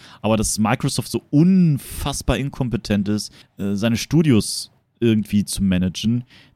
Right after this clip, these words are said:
das ist, äh, wirklich einzigartig. Das habe ich so in der Form auch noch nie erlebt, wie wenig ein Unternehmen das beherrscht. Und das haben sie jetzt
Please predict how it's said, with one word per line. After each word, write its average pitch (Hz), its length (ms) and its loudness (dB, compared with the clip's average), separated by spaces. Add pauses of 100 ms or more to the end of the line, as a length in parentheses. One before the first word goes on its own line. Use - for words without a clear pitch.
(100)
das 120 160 -2
ist, - 480 -6
äh, - 60 -12
wirklich 117 1080 -2
einzigartig. 87 680 -6
Das 95 160 -4
habe 117 120 2
ich - 180 -6
so 117 140 -2
in 120 80 0
der 117 160 -2
Form 113 240 -4
auch 107 80 0
noch 110 100 2
nie 107 160 2
erlebt, 107 460 0 (360)
wie 101 520 0 (100)
wenig 113 640 0 (340)
ein 107 500 2
Unternehmen 110 460 2
das 104 240 0
beherrscht. 90 580 -4
Und - 380 -10
das - 160 -10
haben 107 140 0
sie 104 100 0
jetzt - 260 -2